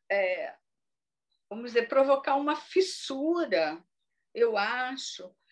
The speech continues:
que na sua formação de médico, tá?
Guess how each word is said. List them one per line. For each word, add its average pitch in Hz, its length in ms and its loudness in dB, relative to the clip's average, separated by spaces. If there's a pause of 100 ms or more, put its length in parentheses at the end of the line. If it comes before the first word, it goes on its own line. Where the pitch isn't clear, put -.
(500)
que 330 580 0
na 285 200 0
sua 320 320 2
formação 302 680 0
de 277 120 -8
médico, - 760 -10 (120)
tá? 208 220 -18